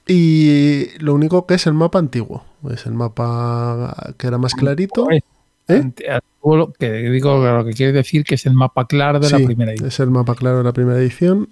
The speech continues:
Speaker 1: Y también los, los dibujos y demás. O sea, el, el arte
Speaker 2: Ajá.
Speaker 1: gráfico es el, el de la primera edición. Y nada, está muy, muy bien. Es el Brass Lancashire.
Speaker 2: Ujú.
Speaker 1: Se diga como se diga.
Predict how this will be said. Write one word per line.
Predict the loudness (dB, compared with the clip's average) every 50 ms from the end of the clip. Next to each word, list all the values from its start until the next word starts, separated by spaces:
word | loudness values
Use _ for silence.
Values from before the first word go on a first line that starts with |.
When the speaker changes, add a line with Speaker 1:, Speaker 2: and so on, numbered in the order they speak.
| _ _
Speaker 1:
Y | 0 0 2
también | 2 4 4 4 4 4 6
los, | 4 4 4 2 0 -2 0
los | 2 2 2
dibujos | 4 4 4 4 2 2 -2 -4 -4 -2
y |
demás. | -2 -2 -2 -4 -4 -4
O | -4
sea, | -2 -2 -2 -2
el, | -2 -4 -4 -4 -6 -8 -10 -18 -20 -20 -20 -20 -20 -20 -8 -4
el | 0 0
arte | 2 2 4 4
Speaker 2:
Ajá. | 4 4
Speaker 1:
gráfico | 4 2 0 0 0
es | 0 0
el, | 0 0 0 0 0
el | 0 0 0 0 0
de | -2
la | -2 -2
primera | -2 -2 -2 0 0 -2
edición. | -2 -4 -8 -12 -14 -14 -14 -16 -20 -20 _ _ -20 -20 -20 -20 -20 -20 -20 -20 -20 -20 -20 -20 -20 -20 _ -4 0
Y | 2 4
nada, | 6 4 4
está | 4 2 2
muy, | 4 4 4 4 4 2 2 2
muy | 2 2 2 2
bien. | 2 2 2 2
Es | 2 2
el | 2 2 2 2
Brass | 2 4 4 4 4 4 4 4 4 4 2 2 0 -2 -6 -10 -14 -16 -18 -18 -20 -20 -14
Lancashire. | -10 -4 -2 0 0 0 0 0 -2 -2 -2 -2 -2 -2 -2 -4 -8 _ _ _ _ _ -20 -20 _ _ _ _ _ _ -20 -20 -20 -14 _ 0
Speaker 2:
Ujú. | 0 2 2 2 2 0 -2 -4 -8
Speaker 1:
Se | -8 -6 -4
diga | -4 -4 -4 -6 -6
como | -4 -4 -4
se | -4 -4 -4
diga. | -4 -4 -4 -6